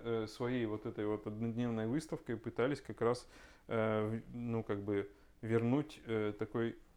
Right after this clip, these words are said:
м, вернуть этот город в культурный контекст, да, н-, ну, что,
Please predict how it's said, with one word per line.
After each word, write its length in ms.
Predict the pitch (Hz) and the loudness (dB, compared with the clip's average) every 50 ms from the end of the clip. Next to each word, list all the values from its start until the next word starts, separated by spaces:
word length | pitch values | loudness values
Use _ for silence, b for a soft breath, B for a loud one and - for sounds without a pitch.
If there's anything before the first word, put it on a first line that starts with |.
| - - - - - - - - - - _ - | -20 -20 -20 -20 -20 -20 -20 -20 -20 -20 _ -10
м, 300 | 131 104 104 101 101 101 - - - | -10 -8 -6 -8 -8 -10 -12 -14 -10
вернуть 440 | - 113 113 127 127 135 139 131 - | -2 4 4 6 6 6 4 4 2
этот 220 | 127 113 110 104 107 | 2 0 0 0 2
город 320 | 110 131 156 156 143 117 | 4 4 6 6 4 0
в 40 | - | -4
культурный 640 | - - 131 120 113 - - 147 139 120 113 107 101 | -4 -2 -2 -2 0 2 2 4 4 4 0 -2 -2
контекст, 680 | - - 113 113 113 110 - 127 110 101 95 95 95 | 0 0 0 0 0 -2 0 0 0 0 -2 -6 -4
да, 280 | 90 104 110 123 131 123 107 | -4 -2 -2 -2 -4 -6 -8
н-, 160 | 107 110 107 101 | -10 -10 -10 -8
ну, 220 | 107 113 110 107 98 | -6 -6 -6 -6 -8
что, 240 | 98 - - 110 | -10 -8 -8 -6